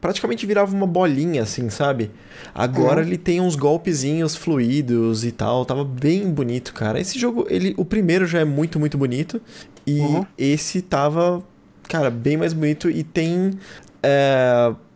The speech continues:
Speaker 1: mecânicas novas, né? Teve muita mecânica ali no meio que você claramente via que tinha coisa nova. Aquela,
Speaker 2: Uhum.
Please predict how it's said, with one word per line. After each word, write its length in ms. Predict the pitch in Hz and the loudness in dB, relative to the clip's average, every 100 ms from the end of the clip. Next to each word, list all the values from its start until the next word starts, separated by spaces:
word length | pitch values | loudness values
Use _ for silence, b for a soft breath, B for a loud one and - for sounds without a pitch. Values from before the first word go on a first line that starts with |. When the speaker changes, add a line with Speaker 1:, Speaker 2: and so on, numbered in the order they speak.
| - | -8
Speaker 1:
mecânicas 760 | - 151 - - 190 190 139 113 | 0 0 0 2 2 2 -2 0
novas, 360 | 113 107 107 | 0 2 0
né? 100 | 110 | -2
Teve 220 | - 123 123 | -2 0 0
muita 320 | 123 156 180 | 0 0 0
mecânica 640 | 180 - - 156 170 170 | 0 -2 0 2 2 0
ali 80 | 143 | 0
no 120 | 139 | 0
meio 220 | 127 131 | 2 0
que 80 | 143 | 0
você 80 | - | -8
claramente 500 | - 143 147 143 - | -2 0 0 -2 -2
via 120 | 135 | -2
que 60 | 131 | -2
tinha 120 | 156 | -4
coisa 300 | 147 151 156 | -2 0 0
nova. 360 | 151 127 123 107 | 0 0 0 -2
Aquela, 540 | - 113 120 113 104 | -2 0 2 2 0
Speaker 2:
Uhum. 320 | 143 151 156 | -2 -4 -4